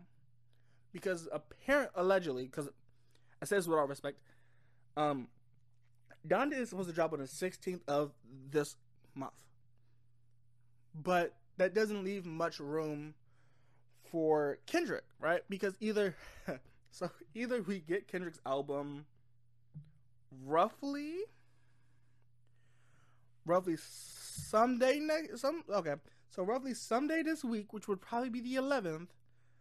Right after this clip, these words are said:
but then when Wednesday hit, we would have to listen to Donda too,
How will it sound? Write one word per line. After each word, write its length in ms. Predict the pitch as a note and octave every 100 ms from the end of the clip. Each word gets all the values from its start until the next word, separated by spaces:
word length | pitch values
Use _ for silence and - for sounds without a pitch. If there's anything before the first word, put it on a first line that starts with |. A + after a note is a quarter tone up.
| - - -
but 220 | F#3+ F3+ F#3+
then 360 | B3 A#3 G#3+
when 200 | G#3 G#3
Wednesday 380 | A3 C#4 A#3 G3+
hit, 200 | F3+ F#3
we 80 | F#3+
would 120 | F#3
have 140 | F3+ F3+
to 100 | F3
listen 220 | F3+ F3+
to 80 | D3+
Donda 420 | D#3+ E3+ D#3 -
too, 300 | F3+ C3